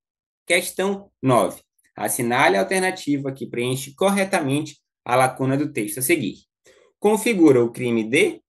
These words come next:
a conduta do funcionário público que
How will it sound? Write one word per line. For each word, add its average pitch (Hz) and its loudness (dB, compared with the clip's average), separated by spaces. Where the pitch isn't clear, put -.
a 190 -4
conduta 147 -2
do 180 -2
funcionário 202 -2
público 165 0
que 143 -6